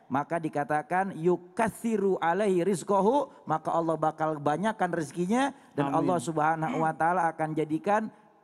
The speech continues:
Speaker 1: dagangannya laris dan
Speaker 2: Amin.
Speaker 1: juga akan dicintai oleh orang banyak dengan
Speaker 2: Masya
Speaker 1: izin
Speaker 2: Allah.
Speaker 1: Allah.
Speaker 2: Nanti dong kasih bocoran itu di Instagram
Speaker 1: Ntar kita
Speaker 2: Islam itu
Speaker 1: kasih
Speaker 2: Indah,
Speaker 1: bocoran.
Speaker 2: biar nanti
Speaker 1: Ya.
Speaker 2: pada nulis semua.
Speaker 1: Insya Allah.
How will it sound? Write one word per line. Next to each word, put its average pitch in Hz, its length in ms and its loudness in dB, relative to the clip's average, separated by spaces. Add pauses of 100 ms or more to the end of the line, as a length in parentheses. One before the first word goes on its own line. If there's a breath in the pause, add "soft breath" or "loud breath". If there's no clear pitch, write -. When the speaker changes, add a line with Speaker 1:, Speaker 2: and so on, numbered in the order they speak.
(160)
Speaker 1:
dagangannya 156 600 -2
laris 185 480 0
dan - 240 0
Speaker 2:
Amin. 247 180 4
Speaker 1:
juga 196 220 2
akan 170 260 -2
dicintai 160 540 -2
oleh 143 160 0
orang 139 180 -2
banyak 139 320 2
dengan 143 160 0
Speaker 2:
Masya 139 140 -2
Speaker 1:
izin 135 160 -2
Speaker 2:
Allah. 117 200 -4
Speaker 1:
Allah. 113 220 -10
Speaker 2:
Nanti 151 220 0
dong 180 100 4
kasih 165 160 -4
bocoran 156 400 2
itu 160 240 2 (140)
di 143 100 0
Instagram 143 380 0
Speaker 1:
Ntar 147 40 4
kita 135 120 2
Speaker 2:
Islam 151 100 0
itu 147 80 0
Speaker 1:
kasih 135 220 0
Speaker 2:
Indah, 123 80 2
Speaker 1:
bocoran. 143 500 2
Speaker 2:
biar 143 160 2
nanti 143 160 0
Speaker 1:
Ya. 135 60 2
Speaker 2:
pada 147 160 0
nulis 151 320 2
semua. 160 320 -4
Speaker 1:
Insya 160 160 0
Allah. 156 300 -2